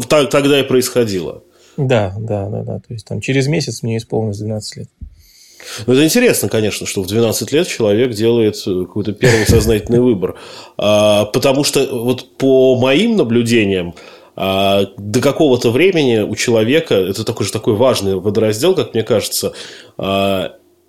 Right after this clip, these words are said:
Speaker 1: играет большую роль вера родителей. И, собственно, его собст-, е-, его личная вера практически не прослеживается. Или ее нет,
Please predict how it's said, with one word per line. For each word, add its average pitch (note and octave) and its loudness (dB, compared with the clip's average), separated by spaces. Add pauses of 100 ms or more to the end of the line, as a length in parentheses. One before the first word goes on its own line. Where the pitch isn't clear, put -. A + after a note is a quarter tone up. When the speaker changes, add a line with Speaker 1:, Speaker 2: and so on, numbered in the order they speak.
(260)
Speaker 1:
играет C#3 2
большую B2+ 4
роль C3 4
вера B2 4
родителей. A2 -2
И, F#2+ -8
собственно, A#2+ 0
его B2 2
собст-, C3 -4
е-, A#2+ 2
его C3 2 (180)
личная C3 2
вера A#2+ 2
практически A2+ 0
не B2 0
прослеживается. G2 0
Или A2+ 0
ее A#2 2
нет, F#3 2